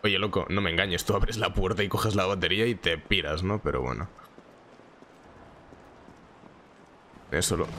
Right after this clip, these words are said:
Hostias. Vale, hay que volver. Volveré.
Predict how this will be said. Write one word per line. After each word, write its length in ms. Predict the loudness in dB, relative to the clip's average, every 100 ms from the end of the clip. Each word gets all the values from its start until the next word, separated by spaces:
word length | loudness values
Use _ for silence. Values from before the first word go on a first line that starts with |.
| -12 -4
Hostias. 840 | 0 2 0 0 0 0 0 -2 -2
Vale, 380 | 0 0 2 -2 0
hay 140 | -2
que 80 | 0
volver. 440 | 0 0 -2 -4 -10 -18 -20 -20 -20 -20 -20 -20 -20 -20 -18 -18 -18 -12 -2
Volveré. 420 | 0 2 0 -2